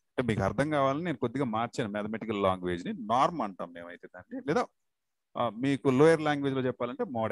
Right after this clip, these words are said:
x అంటారు, modulus x one less than one. నార్మ్ అంటే ఏంటంటే దూరం అన్నమాట. ఒక particular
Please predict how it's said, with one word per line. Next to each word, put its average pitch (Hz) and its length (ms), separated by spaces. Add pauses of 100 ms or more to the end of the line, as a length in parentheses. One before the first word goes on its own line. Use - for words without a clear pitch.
x - 140
అంటారు, - 300 (100)
modulus 98 280 (140)
x - 20 (320)
one 90 100 (140)
less 90 180
than 92 120 (100)
one. - 100 (540)
నార్మ్ 131 260
అంటే 147 200
ఏంటంటే 135 260
దూరం 143 380
అన్నమాట. 92 380
ఒక 92 220
particular 127 380